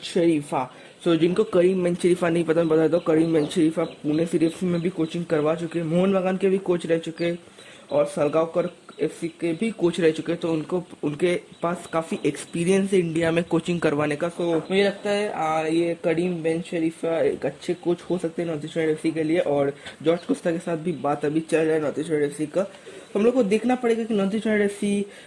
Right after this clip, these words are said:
आ, किसको अपना coach रखते हैं क्योंकि वही सबसे ज़्यादा important है। So, जो next न्यूज़ आ रहा है वो आ रहा है मार्कोस टैंकोविच को लेकर। तो मार्कोस टैंकोविच जो,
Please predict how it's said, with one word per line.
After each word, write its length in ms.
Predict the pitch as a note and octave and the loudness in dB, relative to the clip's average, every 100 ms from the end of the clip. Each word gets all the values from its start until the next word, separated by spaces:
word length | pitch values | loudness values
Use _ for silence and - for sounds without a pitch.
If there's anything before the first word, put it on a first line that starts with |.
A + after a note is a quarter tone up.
| - | -4
आ, 260 | D#3 D#3 D#3+ - | 0 2 0 -2
किसको 440 | G#3 - - A3 A3 | -6 -6 -4 2 2
अपना 340 | - F#3 E3 F3 - | 0 0 0 -2 -4
coach 560 | D#3+ F3 - - - - - | -2 -2 -4 -14 -12 -10 -8
रखते 360 | C#3+ - E3+ | -8 -2 0
हैं 120 | D#3+ A3 | 2 -2
क्योंकि 260 | D#3 D3 D#3 | -8 -6 -6
वही 220 | C#3 C#3+ | 0 0
सबसे 300 | E3+ - D3+ | -2 -4 -4
ज़्यादा 120 | D#3 - | -4 -4
important 640 | C#3 C#3+ D3 D#3 E3+ F3 F3 | -6 -4 0 2 2 2 2
है। 100 | E3 | 0
So, 300 | E3 - B3 | 0 4 4
जो 100 | A#3+ | 6
next 240 | A#3 A3 C4+ | 2 2 2
न्यूज़ 120 | C4 | 4
आ 40 | |
रहा 120 | C4 | 4
है 60 | B3+ | 2
वो 60 | A#3+ | 2
आ 20 | |
रहा 100 | A#3+ | 2
है 60 | G#3 | 2
मार्कोस 400 | F3+ F#3 G#3+ - | 0 -2 -6 -4
टैंकोविच 420 | F#3 F3+ G3+ G#3+ | -4 0 -2 2
को 100 | A#3 | 2
लेकर। 200 | G#3+ A3 | 2 2
तो 80 | G3+ | 2
मार्कोस 380 | F3+ F3 G#3 - | 0 0 -4 -4
टैंकोविच 360 | G3 G#3 G#3+ | -4 -2 -2
जो, 220 | F3+ G3+ | 2 2